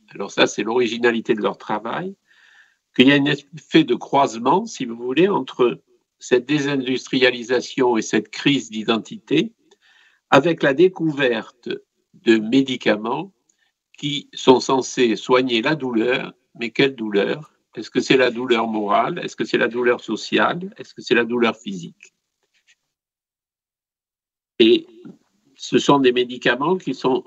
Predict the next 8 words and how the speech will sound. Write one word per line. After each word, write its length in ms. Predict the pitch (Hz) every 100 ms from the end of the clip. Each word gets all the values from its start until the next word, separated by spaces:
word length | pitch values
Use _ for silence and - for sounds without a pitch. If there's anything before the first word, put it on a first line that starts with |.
| 123
disponibles 800 | 120 135 143 143 160 175 156
sur 220 | 131 - 127
ordonnance 880 | 127 120 113 110 120 170 262 - - 175 _ _ _ _ _ -
et 140 | 135
qui 240 | - 120 110
sont 320 | - 147 156
donc, 500 | 123 123 151 147 -
euh, 280 | 104 98 95